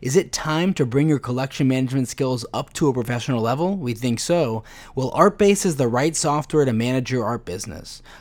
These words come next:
Artbase allows you to track your artworks and contacts in an easy-to-use, powerful database. You just enter your data once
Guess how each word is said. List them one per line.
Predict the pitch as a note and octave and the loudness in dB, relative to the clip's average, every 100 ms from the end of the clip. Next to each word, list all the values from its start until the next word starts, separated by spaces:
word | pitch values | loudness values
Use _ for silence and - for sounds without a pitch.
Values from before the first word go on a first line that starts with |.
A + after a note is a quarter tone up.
| - | -6
Artbase | C#3 C3+ C#3+ C#3 | -4 0 2 2
allows | C3 B2 B2 A2+ | 0 0 -2 -2
you | |
to | G#2 | -6
track | F2 - C3+ F3 G#3+ | -6 -2 0 0 4
your | E3+ | 4
artworks | B2 F2 B2 B2 - - | 4 0 -4 -4 -8 -6
and | C#3+ E3+ F#3+ | -2 0 0
contacts | - C3 A#2+ A2+ A2 D#2+ - - - - | 0 0 0 -2 -4 -6 -10 -16 -16 -4
in | C3 | 0
an | A2+ - | 0 -2
easy-to-use, | F3 G#3 A3 A3 G3+ E3 E3 - | 0 2 2 4 4 4 4 0
powerful | - C#3+ C3 A#2+ A#2 | -2 2 2 0 -6
database. | G#2+ F#2 - - - - - - - - | -6 -8 -10 -16 -16 -20 -20 -20 -20 -6
You | B2+ | -2
just | B2+ - | -2 -2
enter | C3+ D#3+ | 2 4
your | F3+ | 6
data | E3 D#3+ B2 | 6 4 4
once | G#2+ C3 A3 - - | 2 2 2 -2 -10